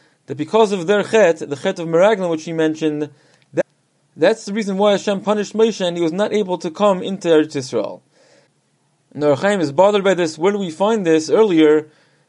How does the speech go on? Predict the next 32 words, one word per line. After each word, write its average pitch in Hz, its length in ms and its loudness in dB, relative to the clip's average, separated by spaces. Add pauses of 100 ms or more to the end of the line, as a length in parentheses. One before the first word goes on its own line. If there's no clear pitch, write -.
the - 60 -18
Pasuk 202 260 0
never 185 240 -4
mentions 190 460 -6
this 160 160 -2
previously, 165 720 0
that 151 120 -4
that's 170 220 0
the 180 120 -8
reason 175 320 -4
why 202 220 2
Moshe 185 340 -2
Rabbeinu 180 220 -4
was 165 120 -4
not 180 140 0
able 185 180 -2
to 160 100 -10
come 185 200 -2
into 180 160 -4
Eretz 175 540 0
Yisrael, 165 560 2 (460)
that 143 100 -4
it 147 60 -4
has 190 180 0
some 196 160 -4
connection 190 500 -6
to 165 80 -6
the 156 120 0
chet 190 240 -2
of 151 80 -8
the 151 40 -4
Meraglim. 131 600 0